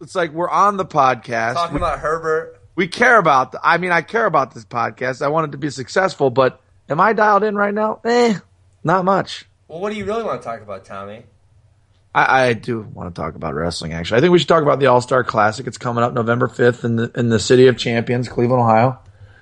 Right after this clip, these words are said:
Speaker 2: Seriously,
Speaker 1: Um,
Speaker 2: okay, Cleveland's, like, the dumpiest city in America, and all of a sudden they got the best fighter in the world, Stipe Miocic, and the N B A and possibly Major League Baseball champions. Like, where did that come from?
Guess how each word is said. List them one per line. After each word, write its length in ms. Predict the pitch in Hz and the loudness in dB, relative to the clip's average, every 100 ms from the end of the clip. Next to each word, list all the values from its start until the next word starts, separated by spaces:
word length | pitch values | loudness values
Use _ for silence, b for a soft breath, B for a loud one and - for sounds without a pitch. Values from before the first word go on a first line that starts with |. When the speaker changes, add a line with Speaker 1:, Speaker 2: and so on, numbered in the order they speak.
| b b | b b
Speaker 2:
Seriously, 600 | 120 117 113 113 113 110 | 4 6 8 8 8 6
Speaker 1:
Um, 100 | 110 | 4
Speaker 2:
okay, 80 | 113 | -2
Cleveland's, 420 | - 208 220 196 | -4 -6 -4 -6
like, 140 | 151 135 | -6 -6
the 60 | |
dumpiest 460 | 104 123 135 131 110 | -8 -6 -6 -8 -12
city 260 | - 120 113 | -12 -10 -10
in 60 | |
America, 440 | 98 104 113 110 95 | -10 -8 -8 -10 -14
and 160 | 92 | -14
all 160 | 95 113 | -12 -10
of 60 | |
a 20 | - | -10
sudden 160 | 117 | -12
they 80 | 110 | -8
got 320 | 110 104 - b b - | -6 -6 -10 b b -8
the 80 | |
best 300 | - 156 160 | 2 2 2
fighter 280 | - 151 135 | 0 0 0
in 80 | 127 | -2
the 60 | 113 | -4
world, 280 | 113 117 110 | -4 -4 -6
Stipe 260 | - 131 | -10 -10
Miocic, 640 | 120 110 107 110 - 107 - | -8 -8 -8 -8 -10 -12 -10
and 340 | 123 127 117 - b b - | -4 -2 -4 -8 b b -10
the 100 | 123 | -8
N 220 | 123 127 | -6 -4
B 120 | 127 | -2
A 220 | 120 120 117 | -2 -2 -4
and 240 | 123 123 | -6 -6
possibly 600 | - 120 113 110 107 104 104 | -6 -8 -8 -12 -10 -10 -8
Major 260 | 107 104 | -12 -10
League 140 | 104 104 | -10 -10
Baseball 360 | 104 - 98 | -12 -12 -16
champions. 460 | 90 101 90 87 85 | -16 -18 -18 -18 -20
Like, 140 | 90 - | -20 -20
where 280 | 85 107 120 | -14 -8 -8
did 120 | 95 | -8
that 180 | 95 85 | -14 -14
come 180 | 87 85 | -20 -20
from? 280 | - - | -20 -20